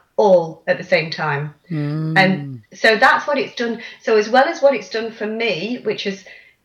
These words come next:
Speaker 1: helped me understand my mindset and how I can program myself for success within my own life and understand, you know, how it has sabotaged my efforts. But now it's, I continue, if I, if I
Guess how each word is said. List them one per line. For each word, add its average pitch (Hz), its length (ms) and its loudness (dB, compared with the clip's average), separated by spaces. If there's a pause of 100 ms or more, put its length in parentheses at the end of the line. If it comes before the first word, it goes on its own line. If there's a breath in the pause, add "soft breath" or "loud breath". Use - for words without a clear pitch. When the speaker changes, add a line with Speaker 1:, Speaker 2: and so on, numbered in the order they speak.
(520)
Speaker 1:
helped 185 460 2
me 202 180 4
understand 196 800 -2
my 175 340 0
mindset 202 840 2
and 160 120 -4
how 151 280 -2
I 175 160 2
can 202 200 -4
program 185 440 2
myself 180 480 2 (500 loud breath)
for 185 260 4 (360)
success - 600 -2
within 208 240 2
my 190 220 4
own 262 220 2
life 180 540 -2 (640 soft breath)
and 190 120 0
understand, 190 640 0
you 208 120 -2
know, 180 140 4
how 180 240 2
it 160 60 4
has 233 280 -4
sabotaged 175 600 0
my 165 140 0
efforts. 180 400 0
But 170 180 -6
now 180 400 4
it's, - 260 -10 (540 soft breath)
I 180 160 0
continue, 185 600 -2
if 165 160 -6
I, 160 220 2 (320 loud breath)
if - 140 -8
I 175 160 -4